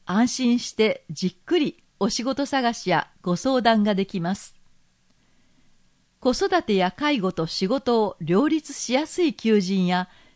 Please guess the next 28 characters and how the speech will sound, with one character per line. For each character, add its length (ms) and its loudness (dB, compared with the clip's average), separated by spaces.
セ 220 2
ミ 160 0
ナ 160 2
ー 40 -2
も 140 -4
あ 80 -6
り 140 -4
ま 140 -6
す。 220 -14
気 140 0
軽 240 4
に 140 0
ご 140 0
利 100 2
用 240 2
く 120 -6
だ 120 -2
さ 200 -6
い。 120 -10
時 160 -4
間、 380 0
八 320 0
時 160 -2
三 300 0
十 160 0
分 320 0
か 140 0
ら 220 0